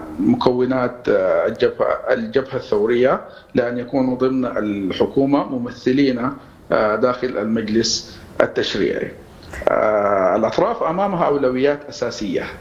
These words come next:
منها إدخال اتفاق السلام في الوثيقة الدستورية وتشكيل الآلية العليا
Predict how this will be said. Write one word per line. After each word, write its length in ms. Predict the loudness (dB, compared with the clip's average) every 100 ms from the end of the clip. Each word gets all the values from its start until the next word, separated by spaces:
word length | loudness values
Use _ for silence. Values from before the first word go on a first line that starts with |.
| -2
منها 320 | 2 2 2
إدخال 320 | 0 0 0 0
اتفاق 380 | -6 -4 -2
السلام 440 | -2 -2 2 2 0
في 80 | -2
الوثيقة 480 | -4 2 2 2
الدستورية 720 | -2 -6 -8 -4 0 2 2 -2 -10 -20 -20 -8 -4
وتشكيل 600 | -2 -2 -2 2 2 2
الآلية 420 | 0 -2 2 0
العليا 460 | 0 -2 -2 -4